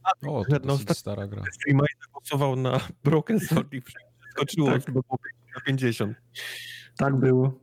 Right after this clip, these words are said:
Speaker 3: tak było.
Speaker 1: Podziękować, e, Atkowi, że nie Queen of coś tam, co
Speaker 3: Ja
Speaker 1: chcieliśmy
Speaker 3: też
Speaker 1: zobaczyć.
Speaker 3: chciałem Flight of the Amazon Queen grać tak między prawdą a Bogiem, bo nigdy to, w to nie grałem, a Bro-, Broken Sword znam, ale,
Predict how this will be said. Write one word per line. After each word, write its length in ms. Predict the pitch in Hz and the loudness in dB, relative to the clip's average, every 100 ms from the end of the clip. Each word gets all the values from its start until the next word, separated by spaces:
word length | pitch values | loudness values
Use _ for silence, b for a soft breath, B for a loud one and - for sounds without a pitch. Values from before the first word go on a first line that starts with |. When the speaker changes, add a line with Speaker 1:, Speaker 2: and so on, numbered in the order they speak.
| _ - | _ -4
Speaker 3:
tak 240 | 135 135 | -2 0
było. 400 | 127 120 120 123 120 _ _ _ _ _ _ | 2 2 4 2 0 _ _ _ _ _ _
Speaker 1:
Podziękować, 760 | - 123 120 113 110 - - - - | -8 -6 -4 -2 -2 -4 -12 -14 -10
e, 100 | - | -6
Atkowi, 520 | 117 - 117 107 107 104 | -6 -4 -4 -2 -4 -4
że 200 | 104 104 104 _ _ _ _ _ _ _ _ _ - | -6 -8 -10 _ _ _ _ _ _ _ _ _ -4
nie 200 | 113 107 | -2 0
Queen 320 | - 104 104 | 0 0 0
of 140 | 104 | -4
coś 220 | - 101 | -2 -4
tam, 300 | - 92 101 113 | -2 -6 -6 -12
co 80 | - | -14
Speaker 3:
Ja 40 | - | -2
Speaker 1:
chcieliśmy 200 | 208 196 | 0 2
Speaker 3:
też 160 | 208 | 0
Speaker 1:
zobaczyć. 80 | 104 | 0
Speaker 3:
chciałem 280 | 135 131 131 | 2 2 0
Flight 400 | - 135 131 135 | 0 0 2 2
of 80 | 135 | 2
the 120 | 135 | 2
Amazon 340 | 135 131 135 | 2 2 0
Queen 220 | 131 - | 2 2
grać 260 | 135 147 139 | 4 2 0
tak 320 | - 131 - | -6 -6 -2
między 260 | 220 196 156 | 0 2 0
prawdą 400 | - 139 143 151 | 0 2 2 2
a 80 | 147 | 2
Bogiem, 340 | 147 147 151 | 2 2 4
bo 80 | 147 | 4
nigdy 240 | 143 143 | 4 2
to, 220 | 139 147 | 2 0
w 80 | 139 | 0
to 380 | - 143 139 143 | 2 4 4 4
nie 120 | 151 | 2
grałem, 320 | 202 240 151 | 2 2 4
a 60 | 135 | 4
Bro-, 200 | 135 139 | 4 4
Broken 320 | 135 135 139 | 4 2 2
Sword 240 | 135 147 156 | 2 2 2
znam, 340 | 311 - 139 | 0 0 0
ale, 320 | 180 294 320 | -2 -2 -6